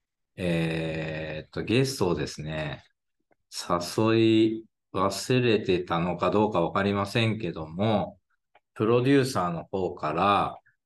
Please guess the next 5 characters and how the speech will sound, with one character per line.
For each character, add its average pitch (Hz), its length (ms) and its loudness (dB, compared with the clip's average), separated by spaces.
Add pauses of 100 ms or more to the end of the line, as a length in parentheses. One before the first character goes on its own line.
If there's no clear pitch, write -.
(160)
手 98 160 0
島 127 320 2
さ 123 260 4
ん 123 280 0 (600)
の 156 380 0